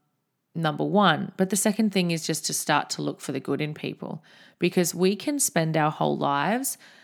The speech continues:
deciding that based on the past, we're going to remember the bad about people. Um,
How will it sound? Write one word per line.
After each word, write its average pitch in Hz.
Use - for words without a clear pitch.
deciding 165
that 151
based 180
on 175
the 160
past, 175
we're 175
going 156
to 151
remember 156
the 147
bad 143
about 147
people. 139
Um, 143